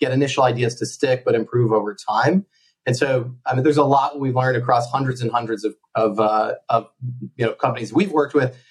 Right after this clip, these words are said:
And then, yeah, of course, like, personally, I've had to build and scale many <laughs> sales teams myself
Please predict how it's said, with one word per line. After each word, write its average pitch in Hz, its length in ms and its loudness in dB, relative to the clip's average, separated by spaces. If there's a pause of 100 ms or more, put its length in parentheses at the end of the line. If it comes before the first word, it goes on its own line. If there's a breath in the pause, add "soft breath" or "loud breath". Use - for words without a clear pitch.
(200 soft breath)
And 160 80 2
then, 208 140 2
yeah, 160 180 4
of 117 140 -8
course, 139 240 0
like, 117 240 -2 (280)
personally, 185 420 0
I've 131 120 4
had 131 200 0
to 135 100 -2
build 135 240 0
and 127 100 -2
scale 127 320 0
many 127 200 2
<laughs> - 20 2
sales 143 320 0
teams 143 200 2
myself 120 540 0